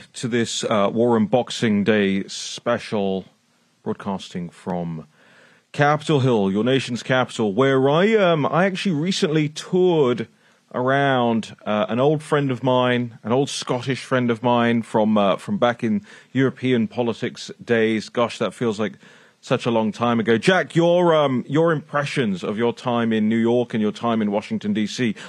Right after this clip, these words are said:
a lot of this audience will know them as, as absolute <laughs> hellholes. A lot of this audience wouldn't set foot, um, in the Capitol, uh, uh, anymore, quite frankly, especially not, uh, not after the,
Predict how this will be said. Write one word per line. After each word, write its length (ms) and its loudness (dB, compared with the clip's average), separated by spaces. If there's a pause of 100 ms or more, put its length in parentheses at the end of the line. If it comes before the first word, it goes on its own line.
a 60 2
lot 160 4
of 80 0
this 140 -2
audience 360 0
will 120 -2
know 200 2
them 160 0
as, 220 0
as 280 -6
absolute 500 -4
<laughs> 80 0
hellholes. 460 2 (220)
A 60 4
lot 180 2
of 100 -6
this 160 0
audience 400 2
wouldn't 280 -2
set 320 0
foot, 360 0 (460)
um, 300 2
in 140 2
the 80 2
Capitol, 580 0 (240)
uh, 40 0
uh, 480 2 (380)
anymore, 500 2 (220)
quite 200 -4
frankly, 480 -2
especially 540 -2
not, 420 0
uh, 240 2
not 220 0
after 380 0
the, 260 -2